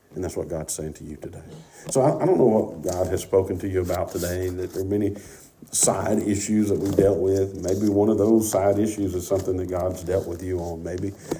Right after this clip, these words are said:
at this moment, I'm not saying you gotta make it public or anything, but where you are right now, if God's convicted you of something,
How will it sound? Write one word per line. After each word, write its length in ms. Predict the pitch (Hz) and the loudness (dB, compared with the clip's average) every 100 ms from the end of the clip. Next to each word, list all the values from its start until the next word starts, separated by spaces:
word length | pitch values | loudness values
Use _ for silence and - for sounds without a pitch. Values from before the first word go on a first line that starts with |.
| - | -2
at 160 | 87 | 0
this 180 | 98 104 | 0 0
moment, 340 | 107 107 90 82 | 0 0 0 -2
I'm 100 | 104 | -2
not 140 | 117 | 0
saying 200 | 117 104 | 0 0
you 60 | 98 | 2
gotta 180 | 95 | 0
make 180 | 95 95 | 0 -2
it 100 | 85 | -2
public 420 | - 117 117 113 | 4 4 4 2
or 80 | 107 | 0
anything, 500 | 107 117 101 95 98 - - _ _ - | 0 0 -2 -4 -6 -12 -20 _ _ -4
but 120 | 95 | 0
where 140 | 104 | 4
you 300 | 113 127 123 | 4 4 2
are 200 | 98 95 95 | 0 -2 -6
right 260 | 92 101 135 | -2 -2 0
now, 320 | 92 87 90 - _ | -4 -6 -8 -14 _
if 100 | 90 | -6
God's 240 | 87 95 - | 0 2 2
convicted 500 | 117 101 113 113 107 | 0 0 0 -2 0
you 120 | 117 | 0
of 80 | 113 | 0
something, 440 | 117 113 - 113 | -2 -4 -6 -12